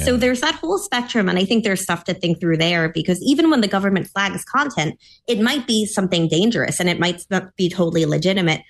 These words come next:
Speaker 1: or it might not, no matter what part of the process it
Speaker 2: Well,
Speaker 1: goes
Speaker 2: look what
Speaker 1: through.
Speaker 2: happened, uh, with Modi's government in India.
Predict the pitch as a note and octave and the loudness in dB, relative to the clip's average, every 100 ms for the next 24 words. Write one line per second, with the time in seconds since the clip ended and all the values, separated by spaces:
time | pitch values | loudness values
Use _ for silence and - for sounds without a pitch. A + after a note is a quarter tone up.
0 | _ - A3 G#3+ G#3+ F#3 F3 G3 G3+ E3+ | _ -2 0 0 0 -2 0 0 0 -2
1 | - A3 A3 F#3+ F#3 F#3 F#3 - F3 E3 | -4 0 2 2 0 0 -2 -2 -2 -2
2 | D3+ D3+ D3 - C#3+ - F#3 - E3+ C3 | -4 -4 -6 -4 -8 -8 -14 -4 0 2
3 | C3+ F#3+ G3+ E3+ F#3+ G3 G3 F#3 G3 F#3 | 2 2 0 0 0 0 -2 0 0 -2
4 | E3+ E3+ D#3 A3 A#3+ B2+ - G#2 F#2 F#2+ | 0 0 2 2 2 0 0 -2 0 0
5 | G2 A2+ E3+ A3 C#3 D#2 D#2+ | 2 2 2 2 2 0 -2